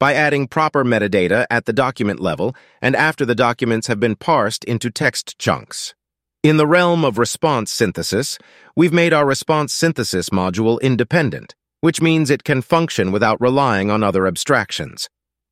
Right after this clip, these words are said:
In this way, the responsibility of synthesizing a response using the L L M is made easier. The new standalone modules can be easily imported and utilized in a much more direct and user-friendly manner.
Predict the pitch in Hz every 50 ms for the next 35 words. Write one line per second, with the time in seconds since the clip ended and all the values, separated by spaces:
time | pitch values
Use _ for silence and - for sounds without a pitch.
0 | _ - - 143 147 165 214 233 - - 139 120 107 107 123 - - - - _
1 | _ _ - 135 147 160 156 - - 208 220 202 - 175 160 160 160 151 139 139
2 | 127 110 - - 147 143 - 120 - 123 101 95 92 82 98 95 92 87 95 92
3 | - - 107 95 95 101 101 - 117 110 98 113 113 117 117 113 - 117 117 117
4 | 113 113 113 120 135 147 117 87 82 98 - - - 127 107 113 117 104 104 107
5 | 110 104 85 76 76 65 50 - - _ _ _ _ _ _ _ _ - 131 143
6 | 156 190 226 240 - - - 165 156 156 147 143 143 139 139 135 127 131 131 135
7 | 127 110 120 117 123 123 - 131 110 98 113 117 - - 156 175 180 151 180 175
8 | 175 170 - 135 139 143 139 - 160 147 139 131 143 139 127 - 123 127 135 123
9 | 156 160 139 120 107 98 95 95 98 101 - - - 127 120 120 123 143 165 165
10 | - - 139 135 127 123 113 92 113 110 110 135 131 107 - - - - - 113
11 | 107 101 98 120 135 127 92 110 104 - - 131 117 107 90 87 90 82 90 98
12 | 90 80 67 58 -